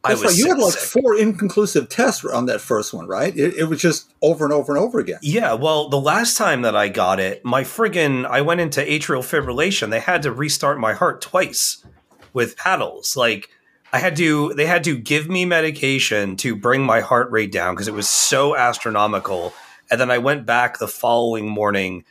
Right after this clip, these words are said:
Speaker 1: and they had to paddle me twice,
Speaker 2: Oof.
Speaker 1: uh,
Speaker 2: Mm.
Speaker 1: to get everything back in rhythm.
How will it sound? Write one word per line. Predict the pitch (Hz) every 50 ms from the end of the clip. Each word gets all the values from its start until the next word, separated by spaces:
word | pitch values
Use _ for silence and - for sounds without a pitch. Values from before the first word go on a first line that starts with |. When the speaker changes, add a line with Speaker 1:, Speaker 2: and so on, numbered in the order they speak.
| _ _ _ _ _ -
Speaker 1:
and | 110 110 110 107
they | 107 101
had | 104 127 117 101
to | 113 -
paddle | - - - 127 117 113 113 104 104
me | 104 101 98 95 95 90 90 -
twice, | - - - 113 101 92 - - - - - - -
Speaker 2:
Oof. | 127 120 - - - - - _ _ _ _ _
Speaker 1:
uh, | 113 107 104 101 98 92 90 95
Speaker 2:
Mm. | 101 101
Speaker 1:
to | - 110
get | 98 113 110 113 113 -
everything | 98 107 104 107 104 101 - 110 98 98 92
back | 92 90 92 95 92 -
in | 95 92
rhythm. | 85 92 92 85 87 87 82